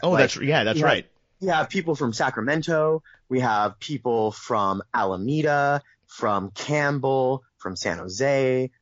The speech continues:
Speaker 2: from Atwater, from Los Banos. The, we're just, there, it's from everywhere.
Speaker 1: Man.
Speaker 2: And the talent is just impeccable. Like,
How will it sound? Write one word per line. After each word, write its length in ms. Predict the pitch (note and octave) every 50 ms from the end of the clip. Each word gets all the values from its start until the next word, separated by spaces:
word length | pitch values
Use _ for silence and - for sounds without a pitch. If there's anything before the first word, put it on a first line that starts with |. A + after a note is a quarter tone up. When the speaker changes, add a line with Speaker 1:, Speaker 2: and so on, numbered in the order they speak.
| _ _
Speaker 2:
from 240 | - G2+ G2+ F#2+ - _ -
Atwater, 920 | - B2 C#3 C#3 - - - B2+ C3 C3 C3 C3 B2+ B2+ B2+ B2+ B2+ C3
from 180 | B2+ - G#2+ F#2+
Los 200 | F#2+ F2+ F2+ F#2
Banos. 1000 | G#2+ A2 B2+ C3+ C#3 C#3 C#3 C#3 C#3 C3 C3 B2+ B2+ B2+ C3 B2 A#2+ - - - _ _ _ _ _ _ -
The, 140 | A#2 - -
we're 180 | C3 B2 E3 F#3+
just, 260 | G3 C#3 - - - - -
there, 140 | C#3+ D3 D3
it's 260 | - C3 B2+ C#3 -
from 200 | - B2+ A2+ - -
everywhere. 560 | A#2+ A#2 G#2 G#2 G2 F2 E2+ D#2 C#2+ E2 - _ _ -
Speaker 1:
Man. 200 | A2 G#2 G2 E2+
Speaker 2:
And 140 | B2+ B2+ A#2+
the 60 | A2+ G#2
talent 640 | - - - C#3 C#3 D3 E3 F3 F#3 F3 - - _ _ _ _ _ _ _ _ _ _ -
is 200 | A#2 A2+ G2+ F#2+
just 560 | G#2 A#2 A#2+ A2 G#2 G#2 - - - - - _ _ _ _ _ _ _ _ _ _ _ _ -
impeccable. 720 | A#2 G#2+ G2 G#2 - - B2 A2 - F#2+ D#2+ A#1 - - _ _ _ _ _ _ _ _ _
Like, 420 | B2 A#2 A2+ G#2+ G2 F#2 F#2 -